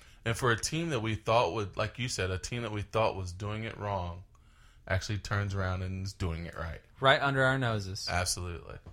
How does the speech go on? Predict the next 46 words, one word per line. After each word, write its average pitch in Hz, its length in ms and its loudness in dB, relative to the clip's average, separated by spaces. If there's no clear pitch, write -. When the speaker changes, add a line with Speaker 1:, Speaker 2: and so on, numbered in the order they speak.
Speaker 2:
So, 101 380 2
um, 90 540 0
whether 123 220 2
you're 120 200 2
like 110 280 2
me, 123 340 0
whether 110 300 2
you're 110 200 2
like 98 260 0
Tim, 107 420 0
it's - 140 -8
time 127 220 6
to 123 60 4
hop 107 220 6
on 104 120 4
the 95 60 -2
bandwagon. 92 800 2
Speaker 1:
It 190 160 10
is. 117 80 -2
<laughs> 120 100 -4
Get 117 160 2
in. 113 240 4
Speaker 2:
This, 107 320 -2
I 110 120 6
think 117 300 -2
that 113 120 -6
this 110 220 0
team, 101 520 -2
um, 95 560 2
th-, 101 160 -8
and 101 240 -4
this 107 180 -2
is 104 140 -4
really 107 240 2
weird, 113 280 2
but 104 60 2
I'm 98 100 0
gonna 98 140 0
say 123 320 6
it, 95 120 0
the 104 100 0
Nets 113 240 4
have 104 140 6
a 92 60 0
bright 92 240 0
future 92 500 -4